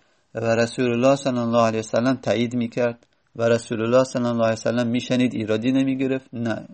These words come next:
لازم نیست اینا بگه، می‌شه مرفوع حکمی. او عن اضافة عرا، یا از اضافه عاری باشه، خالی باشه، یعنی از اضافه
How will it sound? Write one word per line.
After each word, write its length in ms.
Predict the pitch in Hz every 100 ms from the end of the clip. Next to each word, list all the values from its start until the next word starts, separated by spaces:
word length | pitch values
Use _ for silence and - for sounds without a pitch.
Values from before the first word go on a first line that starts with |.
| - 165
لازم 360 | 135 151 151 165
نیست 220 | 139 -
اینا 120 | 117
بگه، 340 | 110 110 113 120 -
می‌شه 200 | 143 160
مرفوع 400 | 143 131 151 143
حکمی. 340 | 117 117 117 117 _ _ _ _ _ _ _ _ _ _ _ _ _ _ - _ _ _ _ _ _ _ -
او 160 | 147
عن 220 | 170 165 160
اضافة 580 | 165 175 185 226 226 202
عرا، 420 | 156 165 143 139
یا 220 | 139 190
از 240 | 220 180 135
اضافه 840 | 143 135 131 131 - 156 185 202 _ _ _ _
عاری 420 | 117 123 131 139
باشه، 300 | 120 113 -
خالی 380 | 117 - 127 120
باشه، 420 | 107 107 - 113
یعنی 720 | 113 123 123 127 170 147 117 - _ _ _ _ _ _ _
از 460 | 123 131 113 113 - _ _ _ _ _ -
اضافه 1200 | 135 131 131 135 - 196 180 147 120 113 117